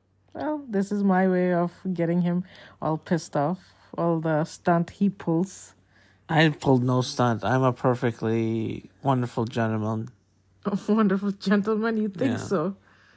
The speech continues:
Speaker 1: Says who?
Speaker 2: Me.
Speaker 1: Okay, yeah.
Speaker 2: Okay?
Speaker 1: Okay.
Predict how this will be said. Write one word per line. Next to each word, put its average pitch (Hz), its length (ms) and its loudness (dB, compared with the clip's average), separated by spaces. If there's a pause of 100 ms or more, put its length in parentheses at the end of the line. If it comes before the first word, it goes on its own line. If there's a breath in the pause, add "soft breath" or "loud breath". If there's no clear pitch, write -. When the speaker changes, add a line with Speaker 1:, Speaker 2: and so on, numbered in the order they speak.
(340 soft breath)
Speaker 1:
Says 190 640 -2 (120)
who? 190 280 -6 (400)
Speaker 2:
Me. 165 460 0 (360)
Speaker 1:
Okay, 165 400 -16 (160)
yeah. 156 280 -10 (800)
Speaker 2:
Okay? 190 340 -4 (240)
Speaker 1:
Okay. 202 440 -14